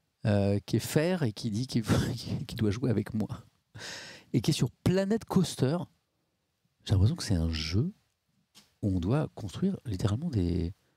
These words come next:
des coasters, quoi, des trucs de, de, de, de parc d'attractions, là. C'est incroyable. On, on fait ça ? Ça va nous changer un peu les idées. Voilà.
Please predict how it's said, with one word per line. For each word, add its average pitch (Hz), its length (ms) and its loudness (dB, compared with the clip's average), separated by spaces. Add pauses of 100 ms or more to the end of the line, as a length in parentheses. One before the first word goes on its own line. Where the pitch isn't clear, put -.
(440)
des 95 80 2
coasters, - 460 2
quoi, 117 100 2
des 98 100 0
trucs 139 200 -6
de, 92 400 0 (1600)
de, 104 80 -2 (160)
de, 98 100 4
de 98 180 2
parc 123 160 4
d'attractions, 135 400 0
là. 254 140 0 (640)
C'est - 80 4
incroyable. 110 360 2 (120)
On, 104 100 2
on 123 120 2
fait 185 120 2
ça ? 392 120 -2 (480)
Ça - 120 -2
va 98 60 0
nous 90 80 -6
changer 101 200 -2
un 98 60 0
peu 98 100 -4
les 101 120 2
idées. 311 120 2 (960)
Voilà. 107 280 2